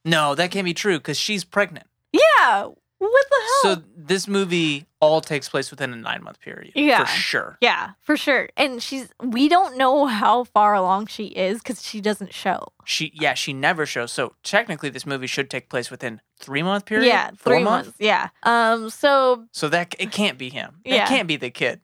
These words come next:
Speaker 2: No.
Speaker 1: I had a big freak out moment where I was like, "Oh my God, you died." No.
Speaker 2: No, no, no.
Speaker 1: Unless
Speaker 2: It
Speaker 1: in three months he turned into a super mutant and went
Speaker 2: N-
Speaker 1: agent to a grown twenty-year-old.
Speaker 2: Nope.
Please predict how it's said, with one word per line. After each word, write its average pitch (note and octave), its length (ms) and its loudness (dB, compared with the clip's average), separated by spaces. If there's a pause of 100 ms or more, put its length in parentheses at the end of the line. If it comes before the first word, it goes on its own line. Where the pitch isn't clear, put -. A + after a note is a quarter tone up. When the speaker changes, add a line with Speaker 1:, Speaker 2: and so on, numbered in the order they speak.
(140)
Speaker 2:
No. B3+ 540 2
Speaker 1:
I D#3 60 0
had D#3+ 160 4
a C3+ 60 -2
big B2+ 240 -6
freak B2+ 240 -6
out B2+ 140 -2
moment C3+ 180 -4
where C3+ 80 -2
I C#3 60 -2
was C#3 100 -8
like, B2 220 -2
"Oh F3 160 -4
my D3 220 -6
God, - 400 -8
you - 140 -20
died." - 360 -14
No. - 260 -14
Speaker 2:
No, G3+ 240 2
no, F3+ 160 -2
no. D3 220 0
Speaker 1:
Unless D3+ 240 2
Speaker 2:
It D3 40 -2
Speaker 1:
in C3 60 -12
three C#3+ 460 -6
months C#3 240 -2
he C3+ 100 -8
turned C3+ 200 -8
into B2+ 220 -8
a G2+ 60 -8
super D3+ 320 -8
mutant A2+ 260 -14
and A#2 100 -8
went G3 220 -6
Speaker 2:
N- - 60 -10
Speaker 1:
agent A3 300 -2
to B2 160 -6
a - 60 -10
grown D3 420 -2
twenty-year-old. C#3 640 -2 (340)
Speaker 2:
Nope. G#3+ 360 0